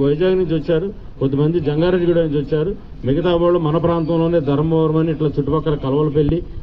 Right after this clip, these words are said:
కొవ్వూరు నుంచి వచ్చినటువంటి పిల్లలు కూడా చాలామంది ఉన్నారు. వీళ్ళందరినీ కూడా, వివిధ ప్రాంతాల నుంచి వచ్చిన పిల్లలందరినీ కూడా సెలెక్ట్ చేసినప్పుడు మీరు వీళ్ళంతా టాలెంట్గా వచ్చినటువంటి పరిస్థితి ఉందని అని చెప్పని తెలిసింది. మీరు చక్కగా ఈ స్పోర్ట్స్ కానీ గేమ్స్ కానీ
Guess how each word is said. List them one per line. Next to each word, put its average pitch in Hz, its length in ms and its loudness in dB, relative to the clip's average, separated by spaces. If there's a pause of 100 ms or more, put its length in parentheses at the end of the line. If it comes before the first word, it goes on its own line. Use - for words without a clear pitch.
(120)
కొవ్వూరు 165 360 4
నుంచి 160 140 0 (100)
వచ్చినటువంటి 151 460 0
పిల్లలు 147 360 0
కూడా 147 120 0 (100)
చాలామంది 135 460 0
ఉన్నారు. 156 260 0 (680)
వీళ్ళందరినీ 190 560 2
కూడా, 247 180 4
వివిధ 208 160 4 (100)
ప్రాంతాల 208 380 2
నుంచి 214 160 2
వచ్చిన 220 260 -2
పిల్లలందరినీ 202 500 0
కూడా 208 120 2 (120)
సెలెక్ట్ 208 320 0
చేసినప్పుడు 196 460 0 (480)
మీరు 175 200 4
వీళ్ళంతా 170 320 2 (100)
టాలెంట్గా 190 500 2
వచ్చినటువంటి 165 500 -2
పరిస్థితి 156 320 -2
ఉందని 160 280 0 (520)
అని 135 140 -2
చెప్పని 147 320 0
తెలిసింది. 165 340 0 (320)
మీరు 131 200 0
చక్కగా 180 360 0 (180)
ఈ 139 120 2
స్పోర్ట్స్ 160 380 -2
కానీ 170 260 0
గేమ్స్ 156 260 0
కానీ 156 140 2